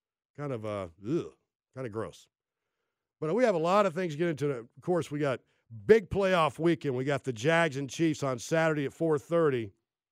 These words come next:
Eagles, Giants, Saturday night, eight fifteen. Both these teams are really different since they met in Week fourteen, where the, uh, Eagles just pounded the Giants forty-eight twenty-two.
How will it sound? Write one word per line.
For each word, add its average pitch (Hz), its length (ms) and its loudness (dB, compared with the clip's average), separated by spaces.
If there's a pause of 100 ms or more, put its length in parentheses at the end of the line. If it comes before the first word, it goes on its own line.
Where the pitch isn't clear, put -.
(500)
Eagles, 220 380 4
Giants, 170 560 2
Saturday 180 440 0
night, 170 240 2
eight 160 160 0
fifteen. 165 480 -2 (300)
Both 220 300 4
these 330 200 2
teams 277 280 0
are 214 80 6
really 226 260 4
different 175 480 2
since 185 260 -4
they 175 140 -2
met 175 260 0
in 151 100 -2
Week 175 180 2
fourteen, 165 500 0
where 151 140 0
the, 143 180 0
uh, 139 120 2
Eagles 151 360 0
just 139 240 -6
pounded 151 380 -2
the 123 60 -8
Giants 135 340 -4
forty-eight 135 380 -4
twenty-two. 123 600 -2